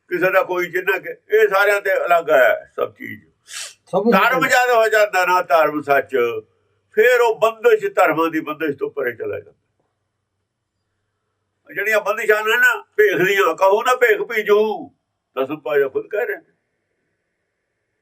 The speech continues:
Speaker 1: "ਅਲੇਖ ਬੀਜ ਬੀਜੂ।"
Speaker 2: ਰਾਗ ਰੰਗ ਜਹ ਰੂਪ ਨ ਰੇਖਾ।
Speaker 1: ਨਾ ਕੋਈ ਰਾਗ ਹੈ। ਰਾਗ ਹੈ ਮਤਲਬ ਹੈ ਕੋਈ ਉਹਦੀ ਆਵਾਜ਼ ਨਹੀਂ ਹੈ, ਆਵਾਜ਼ ਨੂੰ ਰਾਗ ਕਹਿੰਦੇ ਨੇ।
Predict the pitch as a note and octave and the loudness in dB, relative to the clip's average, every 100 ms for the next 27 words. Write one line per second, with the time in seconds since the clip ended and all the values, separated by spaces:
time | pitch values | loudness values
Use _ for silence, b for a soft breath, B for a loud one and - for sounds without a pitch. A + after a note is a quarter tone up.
0 | _ _ _ - G#3 B3 G#4+ A3 A3 G3 | _ _ _ 0 2 4 2 -2 -6 -8
1 | F3+ F#3 E3+ F3 D3+ A2 - _ _ _ | -6 -4 -4 -2 -4 -4 -12 _ _ _
2 | _ _ _ C3+ B2+ C3+ D#3 E3 E3+ E3+ | _ _ _ -12 -2 2 4 2 2 2
3 | D#3 D#3+ E3+ E3 E3+ D#3 D3+ - D#3 D#3 | 0 0 -2 0 -2 -2 -8 -8 -4 -2
4 | C#3+ C3 B2+ A#2 _ _ _ _ _ - | -2 -4 -6 -8 _ _ _ _ _ -6
5 | D#3 - E3+ D#3 D3 D3 D3+ C3+ - _ | -4 -4 0 2 4 4 2 0 -6 _
6 | _ _ _ _ _ - D3 E3 E3+ F3 | _ _ _ _ _ -2 2 4 2 0
7 | E3+ E3+ E3 E3 D#3+ D#3+ D#3+ D#3+ E3 E3 | -2 -4 -2 0 0 -2 -2 -2 -2 -4
8 | - - C3+ C3 C3+ B2+ A#2+ G#2+ E2 D2+ | -6 -4 0 2 2 0 -8 -14 -18 -20
9 | _ _ _ _ _ C#3 C3+ C3+ B2+ B2+ | _ _ _ _ _ -4 0 0 -2 -8
10 | B2+ A2+ - - - - _ | -10 -10 -10 -14 -20 -20 _